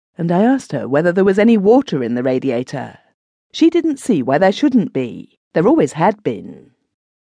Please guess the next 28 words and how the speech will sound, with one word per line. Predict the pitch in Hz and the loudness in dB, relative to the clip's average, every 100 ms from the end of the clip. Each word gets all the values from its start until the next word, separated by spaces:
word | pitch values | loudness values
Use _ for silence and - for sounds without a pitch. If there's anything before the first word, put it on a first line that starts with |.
| _ _ _ _ - | _ _ _ _ -4
This | 160 - - | -4 -4 -8
didn't | 143 143 | -4 -4
strike | 127 - 160 - | -2 0 0 0
me | 175 135 | -2 0
as | 110 147 | -2 -2
entirely | 151 147 175 165 170 | -2 0 2 2 2
conclusive. | 185 170 202 196 - 113 67 - _ _ _ _ - | 0 -2 0 0 -2 -8 -8 -16 _ _ _ _ -6
I | 139 185 | 0 0
said | 208 131 160 - | 0 -4 -6 -4
we'd | 131 | -2
better | 143 151 156 | 0 0 0
put | 175 | -2
some | - 165 | -2 0
in | 185 151 113 92 - _ | 2 0 -2 -12 -20 _
and | - 131 | -8 -8
see | - 156 | -2 0
what | 160 165 | 0 0
happened. | 175 180 131 107 - _ _ _ _ _ _ _ _ | -2 -2 -8 -10 -18 _ _ _ _ _ _ _ _
She | - 359 | 0 2
said, | - 214 - - - _ _ | 2 -6 -10 -16 -20 _ _
"Why | 160 147 | -10 -6
not | 156 - | -4 -2
use | 214 233 | 0 0
snow?" | - - 294 226 120 78 64 _ _ _ _ _ _ _ | -2 0 2 2 0 -10 -20 _ _ _ _ _ _ _
But | - 165 | -10 -4
I | 233 | -4
thought | 262 240 226 - | -2 -2 -2 -2
not. | 185 123 - _ - | -4 -4 -10 _ -20